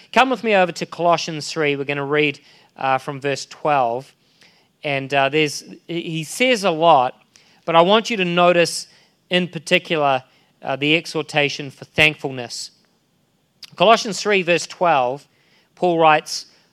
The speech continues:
"Put on then, as God's chosen ones, holy and beloved, compassionate hearts, kindness,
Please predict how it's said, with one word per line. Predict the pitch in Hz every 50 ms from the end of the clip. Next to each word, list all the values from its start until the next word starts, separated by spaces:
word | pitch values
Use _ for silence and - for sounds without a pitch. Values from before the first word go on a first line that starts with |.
| _ _ _
"Put | - 220 240
on | 240 240 233 240 226 208
then, | 175 160 151 156 175 208 254 247 _ _ _ _ _ _ _ _ _ _ _ _ _ -
as | 170 156 135
God's | 131 - 185 180 175 185 214 190 - -
chosen | - - - 196 185 165 143 151 147 139
ones, | 127 123 127 139 170 214 220 -
holy | - - 165 180 202 214 214 220
and | 214 214
beloved, | 190 208 190 170 147 135 127 160 202 208 _ _ _ _ _ _ _ _ _ _
compassionate | _ - 131 123 - - 175 170 165 - 202 208 - -
hearts, | 160 147 180 190 214 240 - - - - - - - _ _ _ _ _ _ _ _ _ _ _ _ _ _ _ _ _
kindness, | - 156 151 160 170 190 233 254 - - - - -